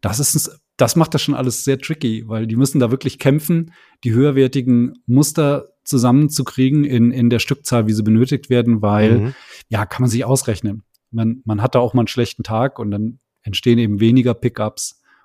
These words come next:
Speaker 1: und so weiter und so fort. Es war umso beeindruckender, weil hinter meinem Rücken, also wir haben uns das alles angesehen, die einzelnen Prozesse, die Messtechnik und, äh, wie dann korrigiert wird, et cetera pp, steht alles in der Geschichte.
Speaker 2: <laughs>
Speaker 1: Ähm, hinter unserem Rücken war eine Kollegin von der, in der Fertigungshalle gerade dabei,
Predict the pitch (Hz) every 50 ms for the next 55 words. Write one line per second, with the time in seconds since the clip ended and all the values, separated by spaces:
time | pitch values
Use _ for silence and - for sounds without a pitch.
0 | _ - - 101 - 107 98 98 104 - 104 101 95 95 - - 101 98 - -
1 | 101 101 110 107 - 131 123 123 120 - - - - 165 196 208 180 151 151 147
2 | 110 135 156 175 - - 113 101 - - 98 104 98 107 104 113 117 107 135 156
3 | - 151 123 123 120 120 120 113 107 131 151 - - 107 98 - _ - - -
4 | _ - 107 98 98 113 101 127 131 - - 110 - 123 113 113 113 120 110 120
5 | 135 143 127 131 131 127 113 117 - 110 113 110 - 110 107 98 - 107 - -
6 | 127 127 - 127 110 110 107 110 120 117 - - - 113 - - 113 110 101 -
7 | - - 120 107 101 98 98 98 - - 107 101 92 107 110 113 104 95 - 120
8 | 107 107 107 107 107 120 120 113 - 107 101 - 110 107 - - 107 - 101 107
9 | - - 113 - - 117 117 110 - - - - 87 85 87 - - 92 92 92
10 | 92 - - 107 - - 117 107 _ _ _ _ _ - - - - _ - 104
11 | 104 104 107 107 110 110 - _ _ _ _ - 131 147 156 175 156 151 127 135
12 | 120 117 113 107 135 - 165 143 120 113 113 113 107 - - 110 104 113 120 127
13 | 151 156 151 165 160 - _ _ _ - - 123 117 117 117 120 117 113 110 110
14 | - 123 120 123 - - 123 120 - 135 113 120 113 - - 120 113 107 110 107
15 | 113 113 107 107 104 107 107 110 113